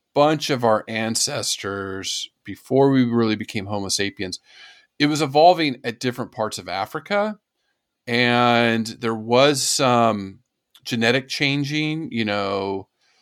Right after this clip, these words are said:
breeding, trading of tools, some of these things that were being interspersed in these populations that gave rise finally to Homo sapiens, which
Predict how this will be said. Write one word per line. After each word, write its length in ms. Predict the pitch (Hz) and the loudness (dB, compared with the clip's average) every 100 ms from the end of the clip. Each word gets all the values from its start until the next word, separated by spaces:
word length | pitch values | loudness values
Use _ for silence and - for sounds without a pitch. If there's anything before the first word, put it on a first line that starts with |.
| _ _ _ _ | _ _ _ _
breeding, 1500 | 107 101 117 127 131 131 127 127 127 123 123 123 123 117 98 _ _ _ _ | -14 -2 2 4 6 6 6 6 4 2 2 0 -2 -4 -8 _ _ _ _
trading 540 | - - 131 123 123 | -12 0 2 4 4
of 100 | 110 - | 0 -4
tools, 1200 | - 143 131 131 127 123 120 120 117 113 110 107 | -2 2 4 6 6 6 6 6 4 2 -2 -2
some 240 | - 120 | 0 2
of 100 | 120 | 2
these 280 | 117 113 - | 2 2 0
things 380 | - 110 107 98 | -2 -2 -2 -2
that 180 | 101 65 | -2 -2
were 380 | 98 98 95 95 | -2 -2 0 -2
being 260 | 95 104 98 | -4 -6 -4
interspersed 760 | 107 104 - - 101 110 - | -4 -4 -4 -4 -2 -2 -4
in 80 | 123 | -4
these 140 | 123 117 | -4 0
populations 920 | 131 123 113 104 113 - 160 170 - _ - - - - _ _ _ _ _ | 0 0 0 -2 -2 -4 -8 -8 -16 _ -20 -20 -20 -20 _ _ _ _ _
that 320 | 117 123 123 | 0 0 0
gave 280 | - 131 117 | 0 0 2
rise 440 | 113 117 117 127 - | 4 6 6 2 -4
finally 680 | - 113 117 135 156 156 | -2 2 4 2 0 -4
to 720 | 147 - 127 117 113 110 110 104 _ _ _ _ _ _ - | -4 -6 -4 -4 -4 -6 -10 -14 _ _ _ _ _ _ -18
Homo 360 | - 120 113 | -10 -6 -6
sapiens, 840 | 104 - 104 101 - 82 85 92 - | -8 -8 -8 -10 -16 -20 -18 -18 -16
which 320 | 110 110 - | -12 -12 -14